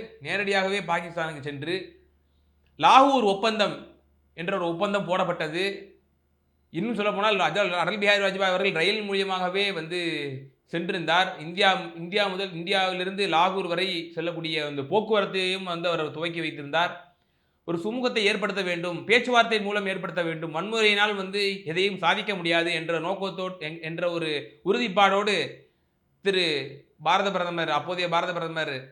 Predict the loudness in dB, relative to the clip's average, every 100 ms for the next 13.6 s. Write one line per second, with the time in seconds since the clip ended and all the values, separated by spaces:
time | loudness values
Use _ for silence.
0 | _ 2 2 4 4 4 2 0 0 -2
1 | -6 -14 _ _ _ _ _ _ _ _
2 | -8 -4 0 0 0 0 -4 -18 _ _
3 | _ _ _ _ _ _ _ _ _ _
4 | -8 -2 0 4 6 6 4 2 0 0
5 | 0 0 2 4 4 2 -4 -8 2 4
6 | 4 2 0 2 0 -2 -10 -14 -8 -2
7 | 0 0 0 -2 2 2 4 2 4 0
8 | 2 0 2 2 2 -2 -4 0 0 0
9 | -4 -2 0 2 0 0 0 -2 -4 -2
10 | 0 0 0 -2 -2 0 0 -2 0 0
11 | 0 -4 -4 -4 -2 -2 -2 -2 -4 -4
12 | -6 -8 -4 -4 -4 -10 _ _ _ 2
13 | 4 4 2 0 0